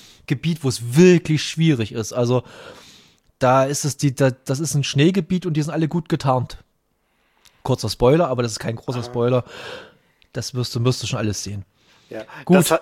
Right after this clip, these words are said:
Speaker 2: das heißt, ganz kurz, meine Hoffnung, dass ich früher oder später noch diese, im, im letzten Teil gab's ja diese, diese, diese Sicht sozusagen, wo man dann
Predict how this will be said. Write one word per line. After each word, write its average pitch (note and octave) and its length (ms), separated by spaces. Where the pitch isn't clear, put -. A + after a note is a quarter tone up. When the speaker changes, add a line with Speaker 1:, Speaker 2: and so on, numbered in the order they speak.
Speaker 2:
das D3 180
heißt, D#3+ 300
ganz C#3+ 200
kurz, - 320
meine C#3 440
Hoffnung, D3+ 460
dass B2+ 180
ich C3+ 160
früher D3+ 320
oder C3+ 160
später C3+ 720
noch C3 260
diese, B2+ 420
im, C#3 220
im C3 120
letzten C#3+ 300
Teil C#3 180
gab's C3+ 260
ja D3+ 80
diese, B2+ 340
diese, A2+ 400
diese G#2 580
Sicht - 560
sozusagen, G#2+ 1040
wo A2 80
man A2+ 180
dann A2+ 220